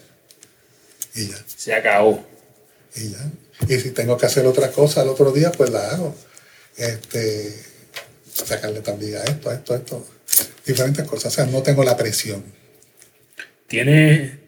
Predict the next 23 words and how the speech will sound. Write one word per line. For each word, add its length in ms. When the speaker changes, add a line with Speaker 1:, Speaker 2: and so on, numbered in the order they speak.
Speaker 2:
tienes 280
un 80
harén 380
de 460
muchas 480
mujeres 600
que 180
son 240
tus 280
obras. 640
Eh, 240
¿por 180
qué 140
la 60
inspiración 440
en 60
la 80
mujer? 280
Speaker 1:
La 200
mujer 280
es 80
un 140
tema 440